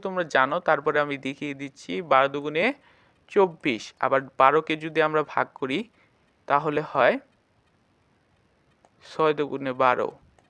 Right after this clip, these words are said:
আবার ছয়কে ভাগ করলে হয় তিন, তিন দুগুণে ছয়, এটাকে ভাগ করলেও হয়, তিনকে ভাগ করলেও হয়, না করলে হয়, এর দরকার নেই। এখানে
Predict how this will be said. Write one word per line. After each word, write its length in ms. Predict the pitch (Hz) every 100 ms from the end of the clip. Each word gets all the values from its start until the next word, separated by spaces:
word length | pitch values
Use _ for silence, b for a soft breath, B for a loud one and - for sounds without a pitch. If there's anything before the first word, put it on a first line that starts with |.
| _ _ _ _ _ _ _ _ _ _ _ _ _ _ _ _ _ _ -
আবার 160 | 127 123
ছয়কে 340 | - 151 151 151 151
ভাগ 120 | 170 -
করলে 200 | 156 151 160
হয় 180 | 147 131 _ -
তিন, 240 | 160 160 185 202 _ _ _ _ _ _ _ -
তিন 140 | 160 160
দুগুণে 360 | 156 156 151 160 240 _ _ _ _ _ _ _
ছয়, 320 | - 131 120 233 - _ _ _
এটাকে 280 | 151 165 170 165 -
ভাগ 140 | 139 - -
করলেও 320 | 180 180 175 190
হয়, 160 | 202 233 -
তিনকে 280 | 180 180 156
ভাগ 100 | 151 -
করলেও 220 | 160 151 175
হয়, 140 | 233 196
না 40 | 147
করলে 200 | 131 120 127
হয়, 120 | 123
এর 80 | 123 120 123
দরকার 260 | 120 - 113
নেই। 120 | 120 233 - b b b b b b
এখানে 320 | - 160 190